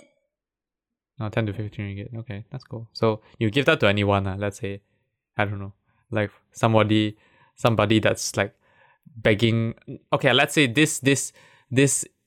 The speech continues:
this guy is being really honest, and then he's begging for money, and then for some reason you know that he is real, he really needs money, and then you, you would give,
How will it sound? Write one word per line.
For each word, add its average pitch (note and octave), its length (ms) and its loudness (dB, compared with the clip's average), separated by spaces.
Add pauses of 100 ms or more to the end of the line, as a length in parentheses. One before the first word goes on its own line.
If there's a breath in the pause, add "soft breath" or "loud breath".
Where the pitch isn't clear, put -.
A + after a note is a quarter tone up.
(120)
this C#3+ 200 4
guy C3 280 4
is G#2+ 240 2
being A#2+ 320 4
really A2+ 280 6
honest, B2 360 2
and G#2 180 2
then A2 140 4
he's G#2 260 -2
begging G#2+ 320 4
for G#2 160 2
money, G#2+ 340 4
and G#2 120 2
then G#2+ 120 2
for G#2 120 4
some G#2+ 180 2
reason A2+ 260 6
you G#2 100 2
know A2 140 4
that G2+ 200 2
he C3 220 2
is C#3 140 4
real, G#2+ 400 4 (220 loud breath)
he A#2 180 2
really B2 280 4
needs B2+ 260 -2
money, G#2+ 280 2
and G2+ 120 0
then G2+ 160 0
you, G2 220 -2 (120)
you G#2+ 140 6
would G#2+ 160 4
give, A#2+ 140 2